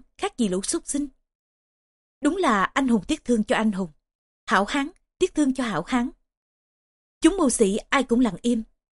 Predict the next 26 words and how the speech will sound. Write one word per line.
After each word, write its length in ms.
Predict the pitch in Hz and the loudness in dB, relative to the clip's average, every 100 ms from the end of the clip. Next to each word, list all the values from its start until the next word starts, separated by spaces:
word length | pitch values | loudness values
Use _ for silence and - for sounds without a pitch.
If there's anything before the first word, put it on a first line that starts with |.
| _ _ _ - | _ _ _ 2
cảm 180 | 233 254 | 2 4
thấy 160 | 330 | 0
những 220 | 359 262 | 2 2
lời 140 | 294 190 | 2 2
này 160 | 190 | 0
của 160 | 180 240 | 2 2
ông 260 | - 240 220 _ _ _ | 4 0 -2 _ _ _
tuy 100 | 302 | 0
đúng 240 | 247 302 403 | 2 0 0
nhưng 100 | 294 | 0
có 120 | 294 | 0
chút 220 | 302 370 | -2 -4
cay 140 | - 262 | -2 0
nghiệt. 260 | 190 190 - _ _ _ _ _ _ _ 262 | 0 -2 -6 _ _ _ _ _ _ _ 2
Lưu 160 | 294 | 2
Tông 320 | - 277 247 | 4 4 4
tuy 180 | 240 320 | 2 0
chưa 160 | - 320 | 0 0
thành 200 | 240 208 | 0 0
tài 340 | 214 202 190 _ | 0 -2 -4 _
nhưng 160 | 277 311 | -6 -4
cũng 160 | 285 277 | -2 0
đã 120 | 302 | 2
làm 180 | 269 190 | 2 0
chức 240 | 349 - | -4 0
gián 120 | 302 | -2